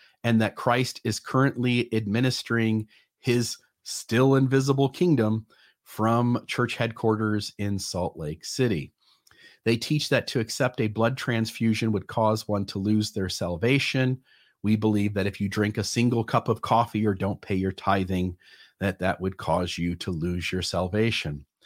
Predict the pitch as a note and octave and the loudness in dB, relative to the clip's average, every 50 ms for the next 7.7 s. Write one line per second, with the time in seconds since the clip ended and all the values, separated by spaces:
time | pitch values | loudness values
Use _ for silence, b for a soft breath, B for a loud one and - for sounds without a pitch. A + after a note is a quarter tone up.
0 | B B B B B B B B - A2 A#2 A2+ A2+ A#2 A2 - A#2+ A2+ A#2 - | B B B B B B B B 2 4 4 6 4 2 4 4 2 2 2 2
1 | C3 A2 G#2 F#2+ - - B2+ C#3 C#3 C#3+ C#3 C#3 C3+ B2+ B2 B2+ B2 - - G#2 | 2 4 4 4 4 4 4 4 6 4 4 4 2 2 2 2 0 0 -2 -6
2 | F#2+ - G#2+ G#2+ A2 G2+ G2+ G2+ F#2 - - E2 - - - - C#3+ C#3 C3+ C3 | 0 2 2 2 2 2 0 -4 -4 -4 -8 -10 -10 -10 -6 -2 0 2 2 0
3 | - - - _ - - A2 G#2 G2+ G2+ G2 - - F#2 G2 A#2+ B2+ B2+ B2 A#2 | -2 -6 -14 _ -8 -6 -4 -2 -2 -2 -2 -4 -6 -4 0 4 4 6 4 4
4 | - - - - - A2 G#2 F#2+ - - - G#2 G2+ - - G2 - - A2+ B2 | 0 -4 -12 -6 -2 -2 -2 -2 -4 -4 -4 -4 -4 -4 -6 -6 -6 0 2 2
5 | B2+ B2+ - - B2 A2+ - - - A#2 A2 A2 G#2+ G#2+ G#2 G2+ G2+ A2 A#2 A#2+ | 2 2 0 -4 -6 -4 -4 -2 0 2 2 2 2 2 0 0 0 0 2 2
6 | A#2 A2+ A2+ _ b b b b b b b - A2 A#2 A2+ G2 - - - - | 0 0 -2 _ b b b b b b b 0 2 4 4 2 0 -2 -4 -2
7 | - G2 G2+ G2 F#2 - - C#3 B2 - - _ _ - | 0 0 0 0 0 2 2 2 2 2 0 _ _ -20